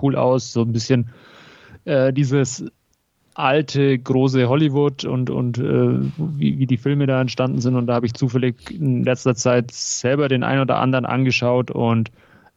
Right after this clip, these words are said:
ähm, oder auch Filme darüber und, und, ähm, ja,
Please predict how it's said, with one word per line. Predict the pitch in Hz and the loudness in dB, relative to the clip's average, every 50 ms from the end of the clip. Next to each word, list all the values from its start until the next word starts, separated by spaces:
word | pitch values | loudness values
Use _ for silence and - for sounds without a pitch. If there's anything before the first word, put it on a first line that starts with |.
| _ _ - | _ _ -4
ähm, | - 123 117 117 117 117 113 123 - | -2 0 2 2 2 0 0 -2 -2
oder | - 156 123 117 120 | -2 0 0 2 0
auch | 117 117 | 0 -4
Filme | - - 123 120 120 120 | -4 -4 -2 0 0 0
darüber | 113 117 113 117 131 151 139 143 139 131 - - | 0 0 0 0 0 0 0 0 0 0 -2 -2
und, | 123 120 117 117 113 | -4 -4 -4 -4 -4
und, | 110 113 117 113 113 110 - - - | -4 -4 -4 -4 -4 -6 -6 -6 -4
ähm, | - 123 117 113 113 113 113 113 - - _ _ _ _ _ _ _ _ _ - - | -2 0 2 2 2 2 0 -2 -4 -8 _ _ _ _ _ _ _ _ _ -10 -2
ja, | - 117 117 113 | 2 2 2 2